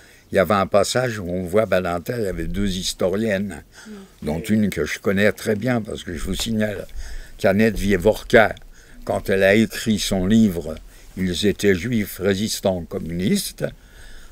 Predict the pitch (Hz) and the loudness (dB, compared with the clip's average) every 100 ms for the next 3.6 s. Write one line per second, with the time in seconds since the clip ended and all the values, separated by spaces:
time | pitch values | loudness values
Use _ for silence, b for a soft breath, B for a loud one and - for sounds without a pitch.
0 | - 104 110 110 104 104 98 107 87 101 | -4 2 4 4 4 2 4 2 2 0
1 | 98 101 95 85 80 - 104 - - - | 0 0 0 -2 -4 2 2 2 -6 -10
2 | 85 82 82 92 90 92 87 110 101 98 | -8 -4 2 2 4 4 4 4 4 0
3 | 101 98 90 92 - 87 | 0 -2 -6 -8 -8 -10